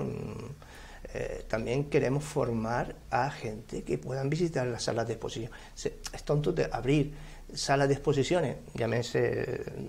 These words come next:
públicas, ¿eh? Si después no tiene visitantes. Es muy importante también educar, y desde la escuela lo hacemos, visitando las exposiciones, para que la gente,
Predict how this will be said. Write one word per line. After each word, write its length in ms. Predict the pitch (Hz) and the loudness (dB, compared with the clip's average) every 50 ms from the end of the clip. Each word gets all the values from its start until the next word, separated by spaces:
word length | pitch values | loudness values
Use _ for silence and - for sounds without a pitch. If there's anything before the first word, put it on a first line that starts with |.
| - - - - - - - | -8 -8 -10 -12 -12 0 6
públicas, 760 | 170 196 254 226 180 135 120 - - - - - - - - - - - - - | 8 10 10 10 8 6 4 4 0 -6 -6 -8 -10 -12 -14 -16 -16 -16 -6 -4
¿eh? 140 | - 123 - - - - - - - - | -2 -2 -2 -4 -8 -14 -18 -18 -16 -10
Si 160 | - - 147 | -2 2 4
después 220 | 135 127 - 151 165 | 4 4 6 4 4
no 80 | 196 | 4
tiene 160 | 254 294 277 185 | 4 4 4 2
visitantes. 840 | 131 - - 120 - 107 120 117 113 - - - - - - - - - - - - - - | 2 2 0 0 0 0 -2 -2 -4 -6 -10 -12 -12 -14 -16 -16 -18 -18 -6 -4 -4 -4 -2
Es 100 | - - | -4 0
muy 140 | 131 143 185 | 4 6 6
importante 560 | 240 233 233 208 185 - - 151 147 147 147 | 6 8 8 6 6 6 6 6 6 6 6
también 380 | 135 139 131 127 131 131 135 135 | 6 6 6 6 6 6 8 8
educar, 680 | 131 127 131 135 127 - - - 139 127 120 120 - - - - - - - | 8 8 8 8 6 4 6 8 8 8 8 6 0 -8 -16 -20 -20 -8 0
y 80 | - 139 | 2 4
desde 200 | 131 131 127 131 | 4 6 6 4
la 80 | 127 | 2
escuela 240 | - - - 151 151 | 2 4 6 8 10
lo 100 | 139 127 | 10 8
hacemos, 400 | 117 - - 143 131 131 131 127 - - - - - - | 6 6 4 4 4 4 4 2 -2 -6 -14 -18 -12 0
visitando 680 | - 147 143 147 151 139 143 143 143 156 160 151 139 135 | 4 6 6 8 6 6 6 6 6 8 8 8 8 8
las 100 | 123 127 | 6 4
exposiciones, 680 | 127 - - 131 117 127 113 - 135 170 220 208 156 - | 2 2 2 2 4 4 4 4 4 4 4 4 2 0
para 260 | - - 147 143 139 | 4 6 8 8 8
que 120 | 131 139 131 | 8 6 6
la 80 | 123 117 | 4 4
gente, 460 | 113 127 123 123 - 151 196 269 - | 2 0 -2 2 4 4 4 4 2